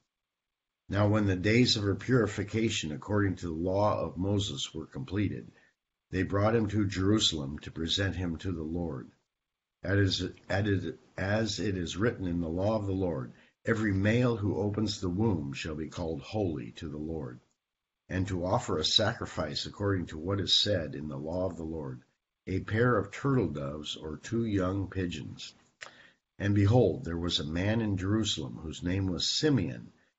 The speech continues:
and this man was just and devout, waiting for the consolation of Israel,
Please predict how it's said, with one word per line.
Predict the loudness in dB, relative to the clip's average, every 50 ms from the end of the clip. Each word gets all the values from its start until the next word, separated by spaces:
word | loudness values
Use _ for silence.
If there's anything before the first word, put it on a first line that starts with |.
| _ _
and | -4 -2 2 4
this | 4 4 4 4
man | 4 2 2 2 2 2 0
was | -2 -2 -4 -6
just | -4 0 4 4 6 4 4 0 -4 -8 -6
and | -4 -2 -2 -2 -2
devout, | -2 -2 -2 -2 -2 -2 -4 -8 -12 -16 -20 _ -20 _ _ _ -4
waiting | 0 2 2 2 2 2 0 0
for | -2 -2 -2 -2
the | -2 -4
consolation | -6 -4 -2 0 0 0 0 -2 0 0 0 2 0 0 -2 -2 -4 -4
of | -4 -6 -6 -4
Israel, | -2 -2 0 -2 -2 -4 -6 -8 -8 -12 -14